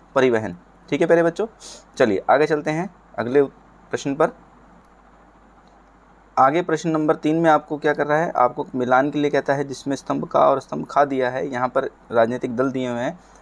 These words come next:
और यहाँ पर बताया गया है कि वो राजनीतिक दल राष्ट्रीय है या गैर सरकारी संस्थान है या क्षेत्रीय दल है, ठीक है। तो हमें मैचिंग करनी है। तो अगर हम बात करते हैं राष्ट्रीय जनता दल की,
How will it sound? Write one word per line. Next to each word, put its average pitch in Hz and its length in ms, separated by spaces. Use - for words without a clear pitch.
और 131 120
यहाँ 127 160
पर 135 120
बताया 131 320
गया 127 160
है 131 80
कि 143 120
वो 131 140
राजनीतिक 123 360
दल 143 160
राष्ट्रीय 117 400
है 135 140
या 123 60
गैर 123 180
सरकारी 131 340
संस्थान 131 380
है 131 140
या 147 80
क्षेत्रीय 131 500
दल 95 180
है, 87 120
ठीक 123 120
है। 160 60
तो 147 120
हमें 139 180
मैचिंग 131 340
करनी 135 260
है। 165 120
तो 131 60
अगर 135 200
हम 151 120
बात 131 200
करते 139 280
हैं 143 120
राष्ट्रीय 123 440
जनता 127 260
दल 101 200
की, 92 180